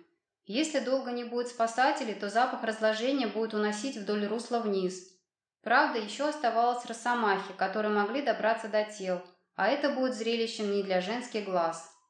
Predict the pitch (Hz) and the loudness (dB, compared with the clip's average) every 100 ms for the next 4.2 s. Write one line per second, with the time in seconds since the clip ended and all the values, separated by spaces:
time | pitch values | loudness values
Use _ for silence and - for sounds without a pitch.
0 | _ _ _ - 233 226 277 349 220 240 | _ _ _ -6 -4 -2 2 2 4 2
1 | 240 233 226 - 277 302 240 220 214 262 | 2 -2 -4 -4 -2 0 2 2 4 2
2 | 285 233 220 214 - 233 - 214 208 220 | 2 0 0 0 2 0 2 -2 0 0
3 | 277 285 214 202 196 233 - 226 208 175 | 0 0 -2 -2 -2 -4 -8 -6 -2 -2
4 | 170 | -2